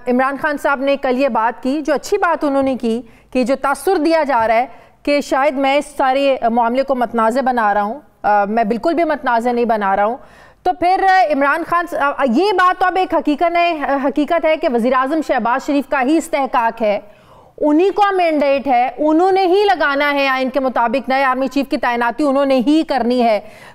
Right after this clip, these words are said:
तो फिर इस चीज़ पर सवालात उठाना कि लंदन में मुशावरत हो रही है, वहाँ पर मुशावरत क्यों हो रही है,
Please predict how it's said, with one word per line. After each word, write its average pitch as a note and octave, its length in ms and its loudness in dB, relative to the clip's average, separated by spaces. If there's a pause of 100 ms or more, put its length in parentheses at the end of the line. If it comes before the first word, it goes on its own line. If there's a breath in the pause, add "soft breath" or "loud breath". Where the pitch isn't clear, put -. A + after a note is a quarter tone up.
तो F#4+ 60 2
फिर G4 200 0
इस G4+ 140 0
चीज़ F#4+ 220 2
पर F#4+ 100 0
सवालात D#4+ 500 0
उठाना D4+ 500 0
कि C#4+ 120 -4
लंदन C4+ 320 0
में D4+ 80 2
मुशावरत C#4+ 520 -2
हो B3+ 120 2
रही C4+ 220 0
है, C4 360 2
वहाँ B3 280 0
पर C#4+ 140 -2
मुशावरत C4+ 480 -2
क्यों C4+ 180 0
हो B3+ 120 2
रही B3+ 220 0
है, B3 400 0